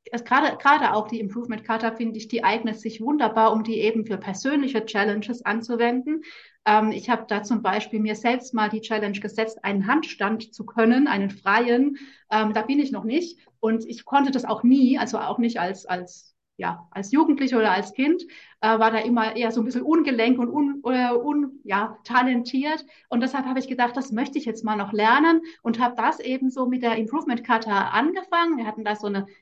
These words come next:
wir hatten das Improvement Charta Bootcamp genannt, so eine Challenge von lauter Begeisterten, die sich dann gegenseitig eben auch unterstützt haben, gecoacht haben in der Gruppe, jeden Tag dann so einen Schritt weiter.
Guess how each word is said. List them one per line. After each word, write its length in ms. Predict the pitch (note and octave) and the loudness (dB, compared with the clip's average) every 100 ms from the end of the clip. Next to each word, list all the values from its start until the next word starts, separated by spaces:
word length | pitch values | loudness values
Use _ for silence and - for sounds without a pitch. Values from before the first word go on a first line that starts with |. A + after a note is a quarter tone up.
| _ _ | _ _
wir 80 | F3+ | -14
hatten 120 | F3+ | -12
das 120 | F3 | -8
Improvement 540 | A3+ - A#3+ B3+ G#3+ - | -6 -2 0 2 -2 0
Charta 260 | G3 G3 | -4 0
Bootcamp 720 | F#3+ - A#3+ - - G3+ G#3 | -2 2 0 0 -4 -4 -4
genannt, 380 | G3+ F#3+ F#3+ G#3+ | -4 -2 0 -2
so 80 | G3+ | -6
eine 160 | F#3 F3+ | -8 -8
Challenge 420 | - F#3+ G#3+ G#3+ | -2 0 0 -2
von 260 | G#3+ G3+ F#3+ | -4 -4 -2
lauter 260 | F#3 A3 | 0 0
Begeisterten, 920 | A#3+ A3+ F#3 G3+ B3 - C4+ C4+ B3+ B3+ - _ | -2 -2 0 0 0 -2 -2 0 0 0 -8 _
die 120 | A#3+ | 0
sich 200 | A#3+ A#3+ | 0 -2
dann 180 | - A3+ | 0 2
gegenseitig 640 | A3+ A#3 A#3 A3 A3 G#3+ G#3 | 4 2 2 -2 -4 -6 -4
eben 260 | G#3 G#3 | -2 -2
auch 140 | F#3+ G3+ | -6 -6
unterstützt 560 | G#3 A3 - C#4+ - | -4 -4 -2 -6 -2
haben, 200 | B3 A3 | 0 0
gecoacht 440 | A3+ A3+ A#3 A3+ - | -2 0 2 2 0
haben 240 | G#3+ G#3+ | -2 -2
in 100 | G#3+ | -4
der 100 | G3+ | -6
Gruppe, 320 | G3 - A#3+ | -6 -8 -6
jeden 320 | G#3 A#3+ B3 A3 | -4 -2 -2 0
Tag 420 | A#3+ A3+ A#3 A3+ | 6 6 6 0
dann 160 | G3+ | -4
so 140 | G#3 A3 | -2 -2
einen 200 | G3 A3+ | 0 -2
Schritt 320 | - B3 - | -6 -10 -2
weiter. 440 | G3 G#3 G#3+ G#3 | 2 2 0 -4